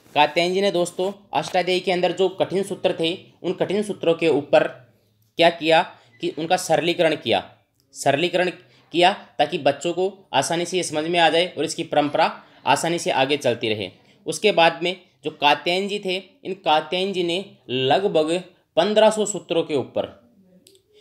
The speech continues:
पन्द्रह सौ सूत्रों के ऊपर लगभग चार से पाँच हज़ार वार्तिक लिखे हैं। अगर लघु सिद्धांत कौमुदी की बात करें दोस्तों, तो लघु सिद्धांत कौमुदी के अंदर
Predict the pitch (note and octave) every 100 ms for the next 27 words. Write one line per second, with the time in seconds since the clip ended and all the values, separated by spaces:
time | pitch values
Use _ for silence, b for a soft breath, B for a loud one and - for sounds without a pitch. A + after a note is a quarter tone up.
0 | b b - D3+ F3+ G3 F#3+ F3 - F#3
1 | E3 D3 D3 E3 D3 D#3 F3 E3 D#3 D#3
2 | F#3+ - D3+ E3+ D#3+ E3+ C#3 C3 B2 E3
3 | E3+ E3 E3+ F3 F#3+ b b b E3+ F#3
4 | C#3 E3 A3 E3+ G#3 G#3 F#3+ F3 F3+ F#3
5 | F3+ D#3 D#3+ E3+ E3 D3 C#3 - F#3 b
6 | b b D#3 C3 C3+ F3 D3 F3+ F3 D#3
7 | D#3+ E3 F3+ E3 D3+ D#3